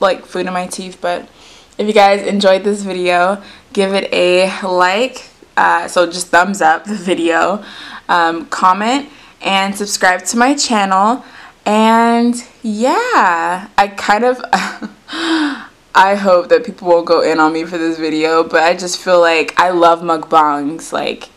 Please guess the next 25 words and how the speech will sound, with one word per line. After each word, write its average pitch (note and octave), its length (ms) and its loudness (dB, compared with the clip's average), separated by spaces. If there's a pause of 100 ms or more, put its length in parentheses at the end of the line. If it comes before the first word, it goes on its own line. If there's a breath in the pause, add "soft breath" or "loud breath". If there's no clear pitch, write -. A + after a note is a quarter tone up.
(360)
it's F3+ 220 -2
such F3 360 0
a E3 80 4
weird D#3 600 2 (1300 soft breath)
fascination D#3 840 0
with A#2 240 -4
me, A2+ 260 -6
like, F#2 180 -6
watching C#3+ 380 0
people E3 360 -10
eat. C#3+ 400 -6
And D3+ 160 0
I E3+ 180 2
like A3+ 240 0
to F#3 100 -6
watch E3+ 280 2
them E3 100 -8
when D3 100 -2
I'm D3 120 -6
hungry A3 520 -2
or F#3 200 2
when F3 120 2
I'm E3+ 220 -2
eating E3 280 -4
food. - 380 -6